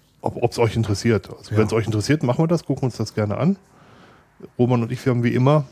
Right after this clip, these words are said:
Speaker 1: und deswegen, ähm, interessiert euch das wahrscheinlich auch so, immer andere Anforderungen an sowas. Ähm, wenn euch das interessiert, machen wir das, aber vielleicht fällt euch noch was Besseres oder was anderes ein.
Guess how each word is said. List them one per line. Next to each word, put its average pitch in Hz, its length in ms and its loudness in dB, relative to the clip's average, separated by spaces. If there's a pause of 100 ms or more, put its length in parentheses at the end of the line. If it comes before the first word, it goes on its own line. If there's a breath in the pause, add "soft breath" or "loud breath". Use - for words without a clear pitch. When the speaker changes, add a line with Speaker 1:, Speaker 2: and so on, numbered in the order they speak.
Speaker 1:
und 120 100 -6
deswegen, 117 460 -2
ähm, 110 600 -2
interessiert 123 340 -4
euch 123 100 -2
das 127 160 -2
wahrscheinlich 120 380 -2
auch 110 80 -2
so, 123 260 2
immer 120 280 0
andere 110 260 0
Anforderungen 139 480 0
an 131 60 -2
sowas. 135 380 0 (480 loud breath)
Ähm, 107 460 2 (1000)
wenn 123 120 2
euch 110 80 2
das 104 160 0
interessiert, 101 320 -4
machen 117 200 0
wir 139 40 0
das, 131 200 0
aber 113 300 0 (320 loud breath)
vielleicht 120 240 0
fällt 127 160 2
euch 104 140 -4
noch 113 120 2
was - 120 -6
Besseres 101 360 -6
oder 95 120 -2
was 90 140 -8
anderes 92 360 -10
ein. 85 220 -14